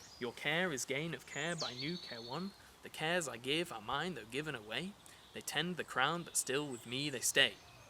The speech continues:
Um, obviously there's a slight hiccup in the rhythm there. There's a bit that doesn't quite fit, uh,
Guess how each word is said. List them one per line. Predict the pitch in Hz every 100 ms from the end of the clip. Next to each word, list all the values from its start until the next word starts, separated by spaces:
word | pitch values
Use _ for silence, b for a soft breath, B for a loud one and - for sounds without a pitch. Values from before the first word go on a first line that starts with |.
| - - - - - - - - - - B B B B -
Um, | 131 147 147 - - - - - - -
obviously | 196 208 220
there's | 185
a | 156
slight | - 185 175
hiccup | - 190 - 101 - - - - -
in | 120 117
the | 113
rhythm | 139 143
there. | 110 95
There's | 101
a |
bit | 123 170
that | 151
doesn't | 160 135
quite | - 139 127
fit, | - 147 120 - B B - -
uh, | 107 104